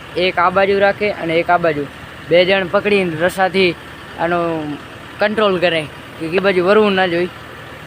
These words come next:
ઉ બાજુ પણ હજી જો પડ્યા છે ને, એ અહીંયા આનામાં આડા લાગશે, એ આડા લગાવવા માટે છે. હજી જો કામ જ ચાલુ છે બધે. હવે ખાલી ઉપરનું લગાવવાનું રહ્યું, ઉપરનું જે ઢાંકણું આવશે ઈ,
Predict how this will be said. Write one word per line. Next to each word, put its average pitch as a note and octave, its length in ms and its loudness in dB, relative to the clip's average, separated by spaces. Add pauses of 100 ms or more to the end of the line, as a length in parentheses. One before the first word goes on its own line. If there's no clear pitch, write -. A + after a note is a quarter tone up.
(560)
ઉ F3+ 40 -2
બાજુ G3 300 2
પણ G3 160 2
હજી F#3 220 -2
જો G3+ 160 2
પડ્યા G3+ 220 4
છે G#3 140 -4
ને, G3 120 -2
એ F3+ 140 -4
અહીંયા F#3+ 420 2 (220)
આનામાં F3+ 340 0
આડા F#3+ 240 2
લાગશે, E3 420 -4 (640)
એ E3 100 -2
આડા F#3 240 2
લગાવવા E3+ 400 2
માટે D3+ 260 -2
છે. D3 160 -8 (1400)
હજી D3 220 -2
જો D#3+ 120 4 (440)
કામ F3+ 280 2
જ D#3 120 -6
ચાલુ F3+ 260 2
છે D#3+ 180 0 (720)
બધે. D3+ 280 2 (1300)
હવે F3+ 80 2
ખાલી F3 260 -2
ઉપરનું F3+ 420 0
લગાવવાનું E3+ 480 2
રહ્યું, E3+ 260 2
ઉપરનું E3+ 420 0
જે D#3+ 200 4
ઢાંકણું D#3+ 500 0
આવશે F3 220 0
ઈ, F3+ 300 2